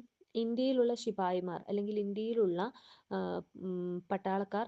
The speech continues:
ജോലി ചെയ്തിരുന്നു. ഇന്ത്യക്കാ-, ഇന്ത്യക്കാരായിട്ടുള്ള പട്ടാളക്കാർ ജോലി ചെയ്തിരുന്നു.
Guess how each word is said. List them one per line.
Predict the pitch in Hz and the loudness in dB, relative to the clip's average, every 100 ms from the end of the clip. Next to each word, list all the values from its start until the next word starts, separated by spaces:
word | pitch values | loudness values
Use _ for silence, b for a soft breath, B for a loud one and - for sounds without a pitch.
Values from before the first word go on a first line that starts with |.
| 269 | -4
ജോലി | 226 254 262 254 | 4 6 6 4
ചെയ്തിരുന്നു. | 214 170 170 - | 2 0 -4 -4
ഇന്ത്യക്കാ-, | 220 240 233 247 - | 2 2 2 -2 -2
ഇന്ത്യക്കാരായിട്ടുള്ള | 214 233 247 254 247 226 220 226 | -2 -2 -2 -2 -2 -4 -2 -2
പട്ടാളക്കാർ | 233 196 190 185 175 202 | -2 -4 -2 -2 -2 -2
ജോലി | 226 233 226 | 2 4 4
ചെയ്തിരുന്നു. | 214 190 170 165 165 | 2 0 0 -4 -4